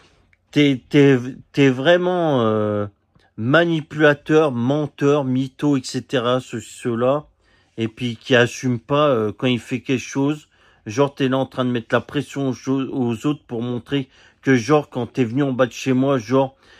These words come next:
t'as une vidéo, mais en fait, ça, tu la publies pas parce que, en fait, je, je sais pas pourquoi, parce qu'en fait, ou, euh, t'assumes pas ce que t'as fait et tout, voilà, quoi.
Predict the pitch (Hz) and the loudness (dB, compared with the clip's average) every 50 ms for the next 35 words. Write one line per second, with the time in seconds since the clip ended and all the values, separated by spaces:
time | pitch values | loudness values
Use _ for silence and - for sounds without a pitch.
0 | _ _ _ _ 139 135 131 127 127 120 113 117 147 143 117 127 139 143 143 143 | _ _ _ _ 2 4 4 4 0 -2 -2 -4 -6 -4 0 2 4 4 4 4
1 | 127 113 110 113 117 120 117 - 151 147 139 - - 151 131 - - - 120 123 | 2 0 -2 -2 -4 -4 -4 -2 -4 -4 -4 -2 -4 -4 -4 -4 -8 -6 -4 -2
2 | 117 113 - - 120 113 113 117 113 - - 139 135 131 - 120 110 - - - | -4 -4 -6 -12 -14 -12 -10 -12 -10 -4 -2 -2 -2 -2 -4 -6 -6 -6 -8 -8
3 | 117 113 113 - - 135 120 - - - - 104 98 117 110 101 - 123 104 - | -6 -6 -8 -8 -8 -8 -8 -8 -14 -16 -14 -12 -10 -10 -10 -8 -10 -12 -6 -6
4 | 131 120 - - 113 - 139 135 - - 120 107 - _ 117 110 107 - - 139 | -8 -8 -8 -14 -12 -8 -8 -8 -6 -6 -10 -12 -10 _ -10 -10 -8 -8 -8 -8
5 | 131 - _ - - - - - - - - - _ _ _ _ 160 165 180 170 | -8 -8 _ -20 -20 -20 -20 -20 -20 -20 -20 -20 _ _ _ _ -2 0 0 2
6 | 165 151 135 123 120 117 113 110 110 110 110 107 107 104 - _ _ _ _ _ | 4 6 6 6 6 4 4 4 4 4 4 2 0 -2 -6 _ _ _ _ _
7 | _ _ _ _ _ _ _ _ - 143 135 - - - 147 143 131 - 156 143 | _ _ _ _ _ _ _ _ 2 2 2 2 0 -2 -2 -2 0 2 2 0
8 | 127 - - - 131 123 - 143 127 123 - - 127 123 113 - - 160 165 156 | 0 0 -2 -4 -4 0 0 0 0 0 -2 -6 -6 -6 -6 -8 -12 -12 -10 -8
9 | 127 117 120 117 123 123 110 - - 95 87 | -4 -4 -2 -2 -2 -4 -6 -10 -16 -16 -16